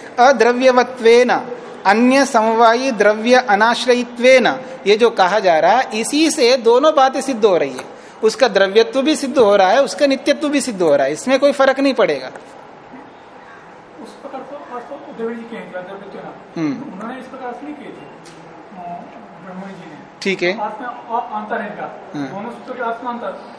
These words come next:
Speaker 2: दोनों में एक जैसा सूत्र है,
Speaker 1: हम्म।
Speaker 2: अ, पद, दोनों अर्थ में अलग भिन्न प्रकार किए थे।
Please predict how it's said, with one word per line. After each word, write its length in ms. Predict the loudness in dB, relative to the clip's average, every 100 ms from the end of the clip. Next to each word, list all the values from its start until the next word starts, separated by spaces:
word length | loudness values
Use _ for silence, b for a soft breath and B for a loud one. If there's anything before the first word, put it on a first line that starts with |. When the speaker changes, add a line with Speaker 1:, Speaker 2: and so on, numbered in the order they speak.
| -20 -14
Speaker 2:
दोनों 220 | -12 -10
में 100 | -10
एक 120 | -10
जैसा 140 | -12
सूत्र 280 | -14 -10 -8
है, 280 | -6 -8 -12 -10
Speaker 1:
हम्म। 160 | -6 -6
Speaker 2:
अ, 40 | -6 -12 -14 -8
पद, 360 | -4 -4 -6 -14 -18 -16 -14
दोनों 380 | -14 -10 -6
अर्थ 100 | -6
में 140 | -8 -12
अलग 480 | -8 -8 -8 -10 -12
भिन्न 140 | -12
प्रकार 220 | -10 -12
किए 180 | -14
थे। 40 | -16